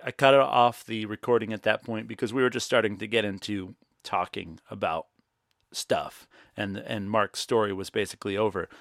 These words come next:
But as I mentioned at the beginning of the podcast, I believe Mark's story is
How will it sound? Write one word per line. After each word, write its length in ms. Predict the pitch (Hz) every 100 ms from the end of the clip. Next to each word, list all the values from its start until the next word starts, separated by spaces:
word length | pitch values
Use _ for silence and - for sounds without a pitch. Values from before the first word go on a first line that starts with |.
| - _ -
But 240 | 120 120 _ _ _ - -
as 140 | 135 127
I 40 |
mentioned 340 | 120 160 147 123
at 80 | -
the 60 |
beginning 340 | 110 127 117 107
of 80 |
the 80 | 87
podcast, 760 | - 95 90 - 92 87 - - _ _ -
I 140 | 123
believe 520 | 135 127 117 113 - -
Mark's 500 | 113 107 123 139 -
story 420 | - 107 104 98
is 520 | - 110 95 92 -